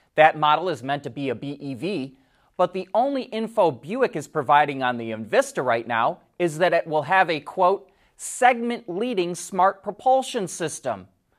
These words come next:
But we should learn more when it debuts at the Chengdu Motor Show later this month. Bentley is showing a glimpse into its electric future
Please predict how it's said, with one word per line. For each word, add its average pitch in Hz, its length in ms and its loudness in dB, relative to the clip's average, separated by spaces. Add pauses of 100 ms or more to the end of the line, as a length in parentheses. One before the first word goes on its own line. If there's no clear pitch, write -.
(320)
But 175 260 6
we 131 160 -10
should 190 340 -6
learn 143 280 -2
more 131 300 2
when 123 200 -6
it 127 140 -8
debuts 135 680 -8
at 127 200 -4
the 113 80 -12
Chengdu 156 760 -8
Motor 151 340 0
Show 107 440 -4 (100)
later 123 340 -4
this 131 240 -10
month. 123 460 -2 (1300)
Bentley 165 420 4
is 120 100 -6
showing 175 440 -2
a 117 80 -4
glimpse 175 480 -4
into 151 300 -6
its 139 160 -6
electric 139 460 -4
future 202 640 -6